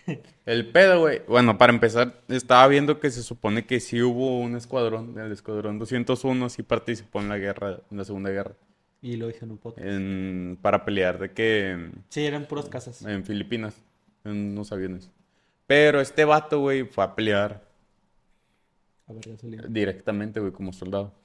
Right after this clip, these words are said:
Speaker 2: ¿Ah, sí?
Speaker 1: El pedo es que este güey nació en Oaxaca, eh, en
Speaker 2: Uh.
Speaker 1: mil novecientos diez, güey.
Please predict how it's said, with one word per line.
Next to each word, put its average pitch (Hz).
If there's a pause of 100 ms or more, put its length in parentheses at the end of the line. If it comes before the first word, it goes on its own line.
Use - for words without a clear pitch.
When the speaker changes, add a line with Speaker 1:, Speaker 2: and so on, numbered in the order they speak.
Speaker 2:
¿Ah, 123
sí? 147 (720)
Speaker 1:
El 107
pedo 147
es 151
que -
este 156
güey 151 (540)
nació 117
en 117
Oaxaca, 127 (640)
eh, 107
en 104
Speaker 2:
Uh. 104
Speaker 1:
mil 110
novecientos 117
diez, 123
güey. 110